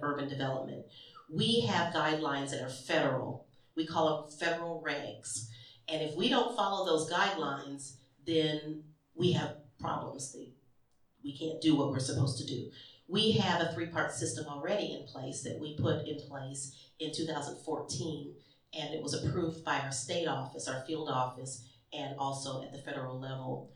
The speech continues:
where the person who is requesting dollars sends a, sends a request into our office.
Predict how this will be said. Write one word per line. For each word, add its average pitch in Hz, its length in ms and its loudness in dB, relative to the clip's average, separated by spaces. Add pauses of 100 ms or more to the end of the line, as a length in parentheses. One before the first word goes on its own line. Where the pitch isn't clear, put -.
(200)
where 143 540 0
the 160 80 -4
person 156 340 4
who 156 140 -2
is 139 200 -4
requesting 180 520 -2
dollars 165 640 -2 (140)
sends 214 380 -6
a, - 220 -10
sends 185 340 0
a 185 60 -4
request 170 500 -2
into 160 240 -2
our 180 220 0
office. 139 540 -4